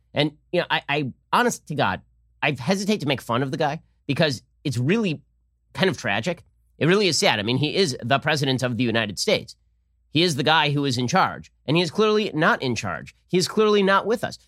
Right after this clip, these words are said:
The media are doing whatever they can to cover over this fact. It's amazing. You know, for many, many years in this country, whenever there would be a problem with the president, the press,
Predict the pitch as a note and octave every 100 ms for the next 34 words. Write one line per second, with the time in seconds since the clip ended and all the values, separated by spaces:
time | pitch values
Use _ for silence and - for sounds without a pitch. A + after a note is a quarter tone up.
0 | - E3 G3+ A#3 D3 C3+ D3+ C3+ G#2+ C3
1 | - F#3+ F3+ B2+ B2 C3 A#2+ G2+ _ -
2 | C3+ B2+ - E3+ C#3 C#3 B2 G#2+ G#2 C#3+
3 | G2 _ - G3+ A#3 F3 - - _ -
4 | C#3 F3+ D#3+ - _ _ _ - D#3 A3+
5 | B3 F#3 E3+ C3+ A#2+ G#2 A2 G2+ C3 G#2+
6 | F#2+ G#2 F3+ F#3 D3+ C3 B2+ C3+ B2+ B2
7 | A#2 G2+ C3+ G#2+ F2+ E2+ F2 G#3+ D3+ B2